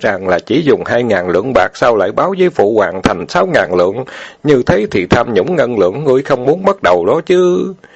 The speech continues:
Cao Tù đổ mồ hôi khắp người, hắn không dám nói gì với công chúa nữa, chỉ liếc nhìn Lâm huynh đệ cầu cứu. Không nghĩ nha đầu này thành thật đến như vậy. Lâm Vãn Vinh cười ha hả.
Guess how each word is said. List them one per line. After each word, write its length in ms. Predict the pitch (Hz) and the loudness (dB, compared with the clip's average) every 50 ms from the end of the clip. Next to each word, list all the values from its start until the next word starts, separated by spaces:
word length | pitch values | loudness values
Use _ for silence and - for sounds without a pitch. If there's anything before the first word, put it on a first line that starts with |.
| - - - - - - _ _ | -20 -20 -20 -20 -20 -20 _ _
Cao 180 | - 117 117 107 | -2 -2 -2 -2
Tù 260 | - - 101 92 85 | 0 0 0 0 0
đổ 200 | 90 95 92 85 | 0 0 -2 -2
mồ 220 | 73 - 104 90 87 | 0 -2 -2 -2 0
hôi 240 | - 117 110 107 | 0 0 -2 -2
khắp 280 | 101 - 147 147 - - | -2 -2 -4 -4 -2 -4
người, 280 | 113 101 92 85 73 78 | -2 0 0 0 -2 -4
hắn 240 | 90 113 127 151 | -4 -4 -4 -4
không 280 | 147 - 127 110 107 101 | -2 -2 -2 -2 -2 -2
dám 220 | 110 117 127 143 | -2 -2 -2 -4
nói 180 | 139 143 147 147 | -4 -4 -4 -4
gì 280 | 117 101 92 85 78 - | -2 -2 -2 -2 -4 -2
với 160 | - 113 127 135 | -2 -2 -2 0
công 260 | - 123 104 101 101 | -2 -2 -2 -2 -4
chúa 240 | - 110 123 143 151 | -2 0 0 0 0
nữa, 400 | 135 101 85 85 87 - 156 170 - - - - - - _ _ | 0 -2 0 0 0 -2 -2 -4 -10 -16 -18 -18 -20 -20 _ _
chỉ 160 | - 101 95 98 | -2 -2 0 0
liếc 300 | 110 123 143 143 - 131 | 2 0 0 0 -2 -2
nhìn 160 | 113 95 80 | -2 -2 -2
Lâm 220 | 78 90 104 104 101 98 | 0 -2 -2 -2 -2 -4
huynh 220 | - 113 107 101 | -4 -4 -4 -2
đệ 200 | 92 87 82 85 85 | 0 0 0 0 -2
cầu 220 | - 85 80 76 76 - | -2 -2 -4 -4 -6 -4
cứu. 420 | - 92 98 113 127 143 175 208 208 - - - - - - - - _ _ _ _ - | -2 0 0 0 0 -4 -6 -8 -12 -16 -20 -20 -20 -20 -20 -20 -20 _ _ _ _ 0
Không 180 | 151 143 131 | 0 2 2
nghĩ 140 | 110 98 113 143 | 0 0 0 0
nha 200 | 147 139 127 117 | 0 0 0 0
đầu 240 | 101 101 95 92 92 | 0 -2 -2 0 0
này 200 | 95 95 90 87 | -2 -2 -4 -2
thành 200 | - 120 92 90 | -2 -2 -2 -2
thật 280 | 85 - 85 82 - _ | -2 -4 -4 -4 -4 _
đến 180 | 127 156 165 156 | -2 -2 0 0
như 180 | 139 117 113 98 | 0 0 0 0
vậy. 180 | 90 87 85 95 | 0 0 0 0
Lâm 280 | 101 107 110 107 101 90 | 0 0 0 -2 -2 -2
Vãn 240 | - 87 - 143 | -4 -4 -4 -2
Vinh 240 | 127 127 117 113 107 | -2 -2 -2 -2 -2
cười 260 | - 107 101 90 82 | 0 0 0 0 0
ha 220 | 80 101 110 104 101 | 0 -2 -2 -2 -2
hả. 440 | 92 95 85 82 87 92 110 147 | -4 -4 -4 -2 -2 -4 -6 -6